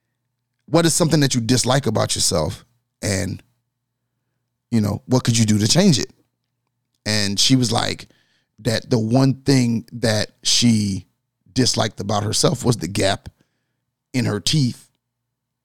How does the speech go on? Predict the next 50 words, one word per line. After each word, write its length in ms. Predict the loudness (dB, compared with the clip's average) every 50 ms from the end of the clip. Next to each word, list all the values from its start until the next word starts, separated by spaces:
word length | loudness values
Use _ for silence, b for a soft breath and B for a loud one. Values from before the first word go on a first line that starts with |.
| _ _ _ _
you 120 | -2 -2
know, 280 | -2 -2 -4 -6 -6 -8 _ _ _ _ _ _ _ _ _ _ _ _ -4
in 80 | -2
her, 160 | 0 -2 -2 -4 -4
in 80 | -4 -4
her, 100 | -2 -2 -2 -2
in 60 | -4
her, 80 | -4 -4 -8 _ -8
I'm 80 | -4 -2
sorry, 180 | 0 0 0
excuse 240 | -2 -4 -6 -8 -10
me, 80 | -8 -6
in 80 | -4 -4
her 100 | -4 -2
teeth. 260 | -2 -2 -2 -2 -6 b b b b b b b b b b b b _ _ _ _ _ _ _ _ _ _ _ _
So 240 | -4 -4 -4 -4 -8 -12 -18 -20 -20 _ _ _ _
that's 280 | -2 -2 0 0 0 0
why 200 | 0 0 0 0
I 60 | -2
cover 320 | -2 -2 -2 -2 -2 -2 -4
my 200 | -6 -8 -8 -6
mouth 380 | -2 -2 -2 -2 -2 -4 -8
when 140 | -10 -12 -10
I 100 | -12 -8
talk. 420 | -2 0 0 0 0 -2 -10 -18 -20 _ _ _ _ _ _ _ _ _ _ _ _ _ _ _
So 200 | -2 0 2 2
for 180 | 2 2 2 2
me, 300 | 2 2 2 2 2 2
it 60 | 2
was 220 | 2 2 2 0 0
enlightening 440 | 0 0 0 0 2 2 4 4
because 280 | 2 2 2 2 2 2
I'm 120 | 0 0
going, 340 | 2 2 2 2 2 2 2
"Okay, 320 | 2 2 2 2 2 2 2
well, 460 | 2 2 2 2 2 0 0 -2 -4 -10 _ _ _ _ _ _ _ _ _ _ _ _ _ _ _ _ -8
now 320 | -4 -2 0 0 0 0
I 80 | 0 -2
understand 560 | -4 -6 -6 -6 -6 -4 -2 -2 -2 -2 -2
because 160 | -2 0 0
I'd 120 | 0 2 0
never 200 | 0 0 0 0
seen 200 | 0 0 0 0
the 80 | 2
teeth 300 | 2 0 -2 -2 -6 -12 -4
because 180 | -2 0 0
she 120 | 0 0 -2
always 200 | -4 -4 -2 0
covers 300 | 0 0 0 0 -2 -2
them." 140 | -4 -10